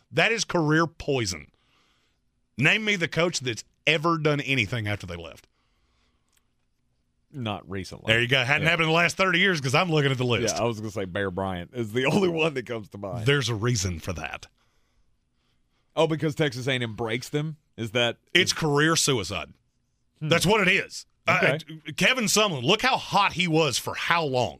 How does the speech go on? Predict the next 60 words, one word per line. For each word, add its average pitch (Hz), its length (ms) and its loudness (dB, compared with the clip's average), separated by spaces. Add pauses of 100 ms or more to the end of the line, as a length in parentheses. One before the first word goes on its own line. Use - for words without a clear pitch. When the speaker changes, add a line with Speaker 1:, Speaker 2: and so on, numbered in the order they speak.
Speaker 2:
Mm-hmm. 95 260 -12 (800)
Speaker 1:
Where's 151 260 0
he 170 160 4
at 131 200 0
now? 98 240 -8 (880)
Speaker 2:
Who 160 120 -2
knows? 196 220 0
Speaker 1:
He's - 140 4
coaching 185 380 2
in 151 80 0
the 117 80 2
Speaker 2:
And 101 100 2
who 131 60 6
Speaker 1:
X 170 180 2
F 170 180 4
L. 170 180 4
Speaker 2:
cares? - 120 -8
Speaker 1:
I 151 140 4
know 175 180 0
exactly 135 380 2
where 95 100 -6
he 87 60 -6
is. 80 80 -8
He's 135 140 2
coaching 175 360 2
in 139 60 -2
the 104 240 -4
X 156 280 2
F 156 220 2
L. 98 280 0 (100)
Speaker 2:
Right, 151 180 -2
but 127 100 -6
does 113 160 -10
that 131 140 -2
not, 113 220 -6 (260)
uh, 76 180 -14
I 110 280 -4
mean, 131 160 0
does 117 100 -2
that 120 160 0
not 110 160 -6
say 123 160 -2
they 110 140 0
had 110 180 -4
the 90 80 -4
wrong 107 360 -2
hire? 151 480 -4 (680)
Speaker 1:
Okay, 165 220 2
so 165 160 2
they've 151 100 2
had 156 140 2
the 135 60 2
wrong 143 200 2
hire 131 200 0
seven 131 300 0
times 113 240 0
in 110 60 -2
a 104 40 -2
row. 101 220 2
That, 107 180 -2